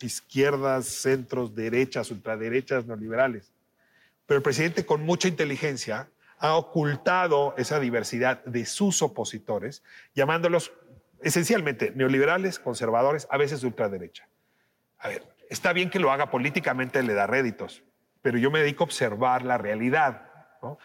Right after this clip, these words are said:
Entonces tengo que levantar esa cobija que dice neoliberales y conservadores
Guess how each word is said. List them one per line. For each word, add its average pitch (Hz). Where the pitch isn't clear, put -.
Entonces -
tengo 151
que 160
levantar 139
esa 143
cobija 135
que 113
dice 110
neoliberales 123
y 147
conservadores 127